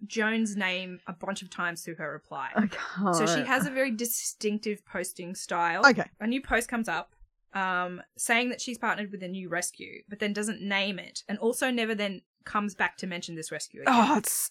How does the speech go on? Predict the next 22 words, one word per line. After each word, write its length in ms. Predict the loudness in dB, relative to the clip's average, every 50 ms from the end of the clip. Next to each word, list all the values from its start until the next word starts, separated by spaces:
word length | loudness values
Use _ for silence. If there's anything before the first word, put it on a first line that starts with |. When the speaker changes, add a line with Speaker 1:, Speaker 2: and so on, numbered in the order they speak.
| 0 0
Speaker 2:
a 80 | 0
lie. 920 | 2 2 4 6 6 6 8 8 8 8 10 10 10 12 12 10 10 8 6
Speaker 1:
But 120 | 4 2 0
she 120 | -2 -2
says 220 | 0 0 0 2 2
they 120 | 2 2
rescued 340 | 2 0 0 -2 -4 -6 -6
a 40 | -6
cat. 260 | -6 -8 -8 -8 -10 _ _ _ _ _ _ _
Speaker 2:
<laughs> 80 | 4 4 12 12 12 12 12 12 12 12 12 12 12 12 12 12 12 12
We 200 | 12 12 12 12 12
rescued 480 | 12 12 12 12 10 12 12 12 12
one 280 | 12 12 12 12 12 8
cat. 400 | 8 12 12 12 12 12 12 12 6 -4 6 8
<laughs> 1300 | 8 10 12 12 12 12 12 12 12 12 12 12 12 12 12 10 10 12 12 12 12 12 10 8 4 2 4
Speaker 1:
Diane 520 | 6 8 8 8 8 6 6 4 4 2 -2
Kelly 420 | -2 0 2 2 4 2 2 0
here, 360 | -2 -4 -4 -4 -4 -4 -4 -4
the 80 | -4 -2
founder 440 | 2 2 4 4 4 2 0 0
of 160 | 0 -2 -6 -6
Purr. 500 | -2 0 0 2 0 -2 -4 -8 -14